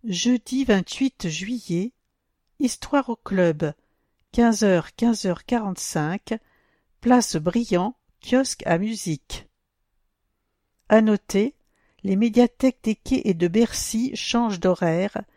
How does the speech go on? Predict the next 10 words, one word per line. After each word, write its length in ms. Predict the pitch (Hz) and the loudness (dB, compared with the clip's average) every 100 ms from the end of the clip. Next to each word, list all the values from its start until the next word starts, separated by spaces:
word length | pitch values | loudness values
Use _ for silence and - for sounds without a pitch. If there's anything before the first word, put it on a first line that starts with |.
| _ - | _ -12
du 120 | 180 | -8
cinq 320 | - 247 254 | -4 0 0
juillet 520 | 226 220 190 208 233 - | 0 -4 -2 0 -2 -4
au 120 | 196 | -4
vingt-sept 520 | 190 208 - 208 - | -2 -2 -2 -2 -4
août 200 | 262 - - | -8 -8 -4
inclus. 640 | 214 - - - 147 - _ _ _ _ _ _ - | -2 -2 -6 -10 -12 -12 _ _ _ _ _ _ -2
Médiathèque 680 | 190 180 233 - 277 - | 0 4 2 4 0 2
des 140 | 196 202 | 0 -2
Quais, 420 | - - 185 | -2 0 0